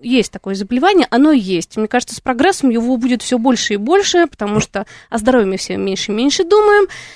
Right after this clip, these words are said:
тяжести таскаем, на каблуках ходим и, в общем, мы не соблюдаем, м, профилактические меры, вот и получаем варикозное расширение вен.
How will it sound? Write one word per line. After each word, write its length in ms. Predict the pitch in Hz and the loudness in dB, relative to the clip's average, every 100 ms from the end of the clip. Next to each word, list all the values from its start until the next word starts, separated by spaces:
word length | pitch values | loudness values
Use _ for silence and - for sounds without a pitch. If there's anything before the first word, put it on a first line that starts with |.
| _ | _
тяжести 440 | - 277 214 - 214 | 0 0 0 -2 -2
таскаем, 600 | 269 285 - 427 427 370 | 0 0 2 2 4 2
на 60 | |
каблуках 520 | 269 220 214 - 233 - | 2 -2 -4 0 0 0
ходим 480 | - 403 349 349 277 | 0 2 2 2 0
и, 220 | 277 302 | 0 0
в 60 | |
общем, 280 | 269 233 240 | -2 -2 -2
мы 240 | 233 220 214 - - - | 0 0 -2 -10 -20 -2
не 80 | 254 | 0
соблюдаем, 640 | 269 285 302 330 233 214 - | 2 4 4 4 4 0 -4
м, 220 | 220 220 | -2 -2
профилактические 840 | 233 220 247 233 254 - - 277 | -2 0 0 0 -2 -2 0 4
меры, 260 | 330 427 320 | 4 4 2
вот 180 | 285 | 0
и 40 | 294 | -2
получаем 380 | 240 233 277 254 | -2 0 2 2
варикозное 380 | 226 254 254 | 2 0 2
расширение 540 | 233 226 226 247 262 254 | 2 2 0 2 2 2
вен. 220 | 214 165 | 0 -2